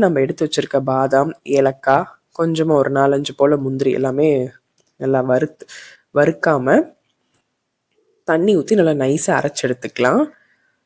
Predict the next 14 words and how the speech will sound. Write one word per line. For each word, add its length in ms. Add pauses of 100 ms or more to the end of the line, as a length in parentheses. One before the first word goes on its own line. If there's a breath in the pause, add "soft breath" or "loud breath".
(420)
இது 240
நம்ம 200 (300)
ஊத்தும் 300
போது 220 (440)
பாயாசமே 560
நல்லா 180 (100)
ரிச் 240
டேஸ்ட் 380
கிடைக்கும். 440
பிளஸ் 320
நல்லா 180 (140)
திக்னஸ் 440
கொடுக்கும் 320
நமக்கு. 340